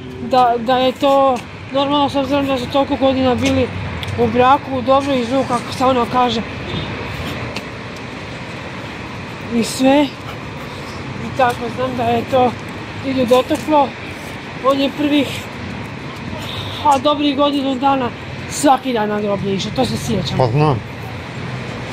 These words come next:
Speaker 1: On se nije mogao s tim pomirit. On je na, ja, ja neću nikad njegov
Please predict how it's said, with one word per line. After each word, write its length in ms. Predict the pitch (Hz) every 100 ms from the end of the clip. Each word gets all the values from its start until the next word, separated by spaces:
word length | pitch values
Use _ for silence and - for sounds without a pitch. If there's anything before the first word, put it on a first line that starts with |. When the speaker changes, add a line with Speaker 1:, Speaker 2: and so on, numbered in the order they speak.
| - - - - - -
Speaker 1:
On 80 | 269
se 140 | 302
nije 160 | 294 277
mogao 240 | 233 214
s 60 | 208
tim 120 | 220 233
pomirit. 400 | 214 233 294 - - - - - - - - - - -
On 220 | 254 285 294
je 140 | 285
na, 400 | 262 262 254 247 214 - - - - - - - - - - 254 277
ja, 140 | 269
ja 300 | 277 262 269
neću 280 | 294 294 285 269
nikad 300 | 294 302 247
njegov 280 | 269 262